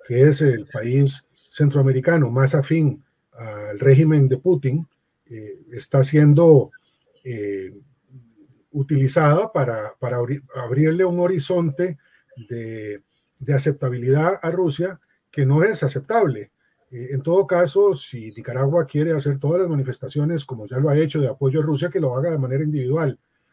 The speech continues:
pero no tiene por qué involucrar a otros países que tienen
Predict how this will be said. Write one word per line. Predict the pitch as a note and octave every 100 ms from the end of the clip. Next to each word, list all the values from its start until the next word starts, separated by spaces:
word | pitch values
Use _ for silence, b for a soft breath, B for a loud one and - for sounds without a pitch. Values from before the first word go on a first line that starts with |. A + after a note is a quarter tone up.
| _ _
pero | C3+
no | D3
tiene | E3+ D3+
por | D#3+
qué | E3+
involucrar | E3+ E3 D#3+ D#3+
a |
otros | D3 D3+ -
países | D3+ C#3 C3+ D#3+ - _ _ _
que | C3+
tienen | C#3 F3+ D3+